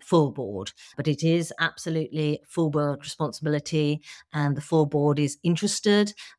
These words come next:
and knowledgeable in the, in the ways that they need to be to do their duties.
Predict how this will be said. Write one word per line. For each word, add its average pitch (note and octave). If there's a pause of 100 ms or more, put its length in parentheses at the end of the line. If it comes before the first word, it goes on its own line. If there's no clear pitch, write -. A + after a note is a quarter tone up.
and D3+
knowledgeable D#3
in D3
the, C3+
in D#3
the C#3
ways D3
that -
they D3
need C#3
to -
be C3+
to -
do C3+
their C3+
duties. D3+